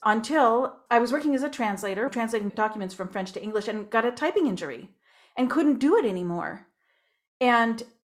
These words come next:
I had to do my own occupational rehab. And when I started school, I was in a social work program, but I diverted into radio and T V 'cause at the time that was much more fun. And I thought, well, if I have to do my own occupational rehab, I had always wanted to go back to school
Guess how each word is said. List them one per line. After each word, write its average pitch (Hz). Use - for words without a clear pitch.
I 226
had 233
to 226
do 247
my 226
own 214
occupational 240
rehab. 214
And 240
when 269
I 254
started 285
school, 233
I 277
was 262
in 208
a 202
social 277
work 190
program, 185
but 226
I 262
diverted 247
into 220
radio 202
and 180
T 214
V 190
'cause 233
at 185
the 185
time 175
that 180
was 180
much 180
more 175
fun. 175
And 269
I 285
thought, 302
well, 302
if 285
I 285
have 330
to 381
do 349
my 320
own 285
occupational 254
rehab, 240
I 202
had 214
always 226
wanted 285
to 285
go 262
back 208
to 247
school 196